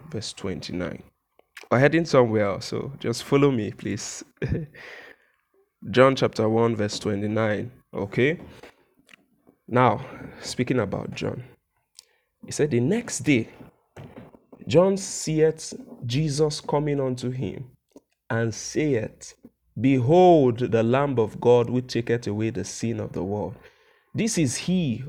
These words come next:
of whom I said, After me cometh a man which is preferred before me, for he was before me, and I knew him not. But that he should be made manifest to Israel, therefore am I come baptizing with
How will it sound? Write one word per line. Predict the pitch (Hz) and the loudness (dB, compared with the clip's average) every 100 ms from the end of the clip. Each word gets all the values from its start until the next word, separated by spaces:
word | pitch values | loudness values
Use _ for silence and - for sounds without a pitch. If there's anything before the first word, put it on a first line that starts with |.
| - | -2
of | 120 123 | -2 -2
whom | - 165 165 - | -2 -2 -2 0
I | 117 117 | 0 0
said, | - 147 123 98 - - | -2 0 0 0 -6 -4
After | 151 - 165 | -4 -2 -4
me | 160 143 131 | -2 -4 -4
cometh | - 131 135 131 | -4 -2 -2 -2
a | 107 | -4
man | 113 127 131 | -2 -2 -2
which | 123 | -4
is | 107 - | -6 -6
preferred | 104 101 117 - | -8 -4 -4 -4
before | 104 - 117 107 | -8 -6 -4 -4
me, | 95 - _ _ _ _ | -6 -10 _ _ _ _
for | - 120 | 0 4
he | 117 | 6
was | 117 113 | 4 4
before | 101 120 - 143 | 2 -2 0 0
me, | 127 - - - - - | 0 -6 -14 -20 -20 -8
and | 110 107 | -2 0
I | |
knew | 107 117 127 | 2 2 2
him | 113 107 | 2 -2
not. | 92 - - - _ _ _ | -6 -8 -16 -18 _ _ _
But | 113 | 0
that | 117 127 | 4 4
he | 123 | 2
should | 117 120 | -2 0
be | 123 | 2
made | 127 190 | 2 2
manifest | 165 156 151 151 147 147 | 0 -2 -2 -2 -2 -2
to | - - | -6 -2
Israel, | 120 110 104 | -2 -2 -4
therefore | 101 131 160 160 135 - | -2 0 -2 -2 -4 -2
am | 110 113 | -4 -4
I | 127 | -4
come | 127 - 113 113 - | -6 -4 -4 -4 -8
baptizing | - 107 - 113 113 117 117 110 - | -8 -8 -6 -4 -4 -4 -6 -6 -8
with | 101 | -10